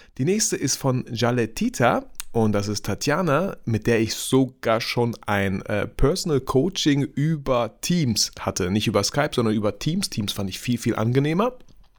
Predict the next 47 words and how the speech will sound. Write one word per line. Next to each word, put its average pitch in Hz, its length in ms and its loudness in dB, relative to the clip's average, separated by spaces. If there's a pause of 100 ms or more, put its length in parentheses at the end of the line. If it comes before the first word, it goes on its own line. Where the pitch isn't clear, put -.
(320)
Also 110 200 0
falls 120 240 0
du 120 120 0
jetzt 113 200 0
denkst, 117 160 0
so, 110 80 -2
„Was, 107 220 0
was, - 160 2
sowas 123 320 0
machst 127 240 0
du, 151 80 0
Vitali?“ 156 320 0 (360)
Hey, - 240 2 (140)
schreibt 117 300 2
mich 135 160 -6
gerne 135 300 0
an, 143 180 0
ich - 180 -2
schaue 123 180 2
mir 127 140 0
gerne 113 300 2
eure 139 240 2
Homepage 104 420 0
an, 98 80 2
ich 98 120 0
schaue 98 160 -2
mir 95 120 -2
gerne 110 300 0
euer 123 160 0
Portfolio 139 480 0
an, 139 80 -4
ich 127 80 -2
schaue 113 160 2
mir 113 100 2
gerne 107 280 0
eure 113 260 2
Videos 170 360 -2
an 156 280 0 (380)
und 135 340 -2
gebe 123 340 0
euch 107 220 0
dazu 104 320 -2
Feedback. - 380 -8
Das 85 120 -2
Ganze 92 260 0
kostet 147 320 0
euch 135 300 0